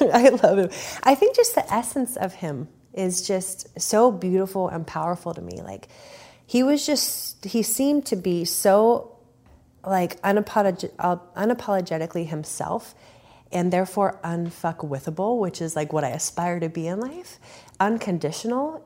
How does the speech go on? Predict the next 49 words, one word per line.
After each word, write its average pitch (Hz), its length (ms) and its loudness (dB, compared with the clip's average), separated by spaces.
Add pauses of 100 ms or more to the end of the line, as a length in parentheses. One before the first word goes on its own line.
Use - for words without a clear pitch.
in 170 300 -2
his 156 220 -4
values 180 480 0
and 180 80 -4
his 160 140 -8
principles. 220 760 -6 (680)
Um, 160 580 0 (540)
I 185 140 0
just 196 220 -2
really 180 360 0
like 170 260 -2
what 165 100 -4
he 151 80 -6
stood 143 380 -8
for, - 380 -12 (240)
you 175 100 -4
know, 160 180 0
and 160 80 -2
I 160 80 -4
think 175 260 -6
he 160 280 -4
is 147 300 -6
timeless. 165 680 -10 (360)
I 190 100 4
just 208 160 2
appreciate 180 460 -2
the 87 120 -6
essence 156 320 -6
of 151 60 -14
him 151 160 -6
because 151 240 -8
he 151 120 -4
was 151 180 -2
entirely 165 420 -2
human. 143 480 -8
You 165 100 -6
know, 151 80 -2
he's 196 140 4
kinda 247 260 2
like 214 200 2
what 180 160 2
Michael 160 320 -2
ma-, 160 340 -2
what 165 200 -6
made 185 260 0
Michael 180 240 -4
Jordan 151 300 -4
so 143 200 -4
incredible 143 540 -4